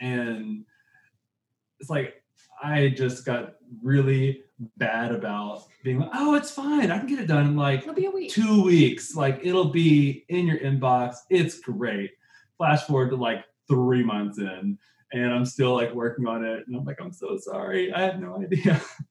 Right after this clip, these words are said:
Speaker 1: So it is
Speaker 2: And, like,
Speaker 1: in
Speaker 2: you have to tell them, "This is gonna take the amount of time it's gonna take.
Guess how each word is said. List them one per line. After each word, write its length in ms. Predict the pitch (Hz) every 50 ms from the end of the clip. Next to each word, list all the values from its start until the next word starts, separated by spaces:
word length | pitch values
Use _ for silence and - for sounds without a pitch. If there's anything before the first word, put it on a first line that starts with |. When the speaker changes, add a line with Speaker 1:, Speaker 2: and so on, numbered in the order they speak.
| _ _ _
Speaker 1:
So 180 | _ - 170
it 140 | 156 160 160
is 180 | 170 160 143 127
Speaker 2:
And, 120 | 123 127
like, 100 | 123 123
Speaker 1:
in 240 | 120 117 117 123 - _ _ _ _ 220 220 _ _
Speaker 2:
you 180 | 202 208 208 202
have 140 | 208 214
to 100 | - 247 247 -
tell 180 | 330 370 381
them, 300 | - 262 247 247 247 254 - _ _ _ _ -
"This 160 | 214 208 -
is 80 | 208 214
gonna 200 | 233 240 240 240
take 260 | 240 - 311 - - _ _ -
the 120 | 220 208
amount 260 | 208 208 220 233 233
of 60 | 233
time 200 | 262 285 277 247
it's 140 | 233 214 -
gonna 180 | - 226 - 247
take. 300 | 285 320 294 254 233